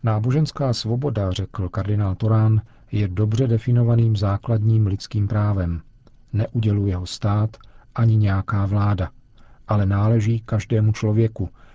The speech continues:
který jej může uplatňovat individuálně či kolektivně, bez jakéhokoliv omezení, za podmínky, že nebude poškozovat práva jiných občanů. Tato svoboda,“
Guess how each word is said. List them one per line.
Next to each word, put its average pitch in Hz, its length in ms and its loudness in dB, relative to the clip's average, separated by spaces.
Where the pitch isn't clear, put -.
který 131 320 -2
jej 127 120 2
může 117 260 4
uplatňovat 107 680 0
individuálně 110 760 2
či - 140 -8
kolektivně, 101 680 -2
bez 120 280 2
jakéhokoliv 113 720 0
omezení, 104 680 2
za 107 160 -2
podmínky, 127 580 2
že 107 160 2
nebude 110 320 2
poškozovat 107 720 -4
práva 104 440 0
jiných 101 360 0
občanů. 82 520 -6
Tato 101 240 -4
svoboda,“ 98 600 -2